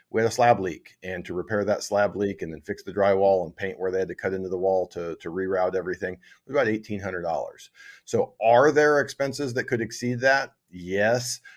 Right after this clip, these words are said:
Probably your big one that you're always gonna be looking at is the roof. Roofs generally have a thirty-year life. When you're buying that, you do need to be aware if the appraisal inspection says, "Hey, the roof appears to have a five-year useful life on it,"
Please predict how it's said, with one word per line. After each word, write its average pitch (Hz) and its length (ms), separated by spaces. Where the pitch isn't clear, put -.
Probably 127 400
your 131 140
big 113 200
one 135 200
that 120 100
you're 104 180
always 107 260
gonna 113 120
be 113 100
looking 117 320
at 123 240
is 95 120
the 92 100
roof. 117 440
Roofs 120 300
generally 120 400
have 110 100
a 104 40
thirty-year 104 460
life. 104 420
When 98 120
you're 110 120
buying 113 380
that, 90 360
you 120 220
do 135 220
need 143 160
to 104 60
be 104 140
aware 95 400
if 101 400
the 104 220
appraisal 131 380
inspection 107 440
says, 104 180
"Hey, 131 220
the 101 160
roof 113 220
appears 110 320
to 101 80
have 101 280
a 92 120
five-year 104 600
useful 98 380
life 110 300
on 87 200
it," 85 140